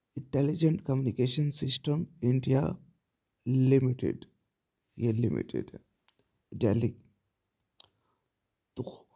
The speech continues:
सोचो मत, ये outsourcing job है, contract, pure contract की भी है। ये female candidate इसके apply कर सकते हैं। supervisor की ये,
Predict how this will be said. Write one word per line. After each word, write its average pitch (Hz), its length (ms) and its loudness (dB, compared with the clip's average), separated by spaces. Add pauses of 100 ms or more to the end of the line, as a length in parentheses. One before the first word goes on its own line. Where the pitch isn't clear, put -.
(180)
सोचो 135 520 0
मत, 135 460 0 (260)
ये 135 260 4
outsourcing 127 1040 -2 (640)
job 127 360 2
है, 139 120 0 (120)
contract, 123 600 -2
pure 123 360 -2
contract 123 560 -4
की - 180 -2
भी 117 240 0 (160)
है। 139 240 -4 (360)
ये 135 200 0
female 143 440 -2
candidate 131 720 -4
इसके - 380 -6
apply 127 360 -2
कर 131 160 -4
सकते 135 300 -6
हैं। 82 120 0
supervisor 127 920 -2
की - 300 -10
ये, 127 340 0